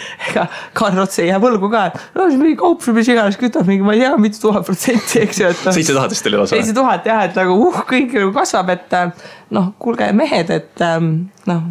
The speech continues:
Speaker 1: nagu, noh, eriti praegu vaadates, kuidas börsid nagu pigem kukuvad, siis et no jaa, jaa, pane raha ja kohe seitse tuhat prossa nagu tõuseb, et noh, kui me üritame just nagu sellist võib-olla natukene, ähm, rahulikku ja vastutustundlikult investeerimiskultuuri arendada,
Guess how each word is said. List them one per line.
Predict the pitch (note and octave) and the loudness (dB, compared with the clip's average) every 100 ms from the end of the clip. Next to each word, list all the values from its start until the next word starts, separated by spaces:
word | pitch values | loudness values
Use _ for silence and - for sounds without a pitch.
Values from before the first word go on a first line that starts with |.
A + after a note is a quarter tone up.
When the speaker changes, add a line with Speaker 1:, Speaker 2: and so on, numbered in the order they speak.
| F3+ | -4
Speaker 1:
nagu, | F#3 F3 E3 D#3 E3 _ _ - - - - - E3 | -2 0 0 0 -6 _ _ -20 -20 -20 -20 -8 -6
noh, | F#3+ | -2
eriti | G#3+ F#3 E3 F#3+ - | -2 -2 -6 -12 -4
praegu | A#3+ A3 F#3+ | -2 0 0
vaadates, | G#3+ G#3+ F#3+ - | -2 -2 -6 -4
kuidas | F3+ F3 - | -2 -2 -4
börsid | - G#3+ G#3+ E3 | -2 0 0 -2
nagu | G3+ F#3 G3+ - - - - A3+ | -2 -2 -2 -2 -6 -16 -6 -2
pigem | A3 F3 | 0 0
kukuvad, | A#3+ B3 F3 E3+ E3 | -2 -2 0 0 -2
siis | F3+ | -4
et | F#3 | 0
no | A3+ | 2
jaa, | A#3+ B3 C#4 | 2 2 2
jaa, | A3 | 0
pane | A3+ A3+ | 2 2
raha | A3 G3+ E3 | 2 2 0
ja | F#3+ | 0
kohe | G3 | 0
seitse | G#3+ G3+ F#3+ | 0 -2 -2
tuhat | F#3 F#3+ | -2 -2
prossa | G#3+ F3+ | -4 -2
nagu | F#3 F3 | -2 0
tõuseb, | A3+ A3+ E3 | 0 0 -4
et | D#3 D#3 | -2 -4
noh, | - - - | -6 -14 -6
kui | - F#3+ | 0 2
me | |
üritame | F#3+ A3 G#3 F#3 | 2 0 0 0
just | F#3+ F#3+ | 0 0
nagu | F3 | 0
sellist | F3+ E3+ - - - - - G3+ | 0 -2 -10 -20 -20 -20 -8 -2
võib-olla | F#3+ G#3 G#3 | 0 0 -2
natukene, | G#3+ F3 E3+ F3 - | -2 -4 -2 0 -2
ähm, | - D#3 D#3+ - - - | -2 -2 -2 -4 -6 -4
rahulikku | F3+ G3 F#3+ F3 F3 E3+ | 0 2 2 0 -2 -2
ja | E3+ | 0
vastutustundlikult | F#3+ F#3 F#3+ - E3+ - - - - - _ - A3+ G#3+ F#3 - E3 F3+ | -2 -4 -6 -6 -6 -6 -8 -10 -12 -18 _ 2 4 4 2 -4 -4 0
investeerimiskultuuri | F3 - G#3 F#3+ E3 - - E3 B3 G3+ F3 | -2 0 0 2 0 -2 -8 -2 0 2 2
arendada, | F3+ E3+ E3+ F3 | 0 0 0 -2